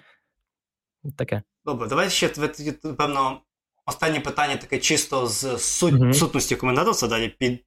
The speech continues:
Speaker 2: підемо до більш таких, е, наближених саме до футболу історій. От,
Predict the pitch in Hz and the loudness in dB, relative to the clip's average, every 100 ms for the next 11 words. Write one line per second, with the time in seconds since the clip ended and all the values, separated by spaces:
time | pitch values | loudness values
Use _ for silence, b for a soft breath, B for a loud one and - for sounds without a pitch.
0 | - 135 120 131 120 110 95 127 110 - | -6 -4 0 0 0 -4 -6 -4 -4 -8
1 | - 120 117 - _ 113 110 104 113 127 | -10 -8 -8 -10 _ -14 -12 -8 -4 0
2 | 123 120 - 117 113 120 120 196 220 - | 0 -2 -6 -4 -4 -6 0 2 2 2
3 | 120 104 - _ _ _ _ _ _ - | 0 0 -6 _ _ _ _ _ _ 0
4 | 147 151 | 0 0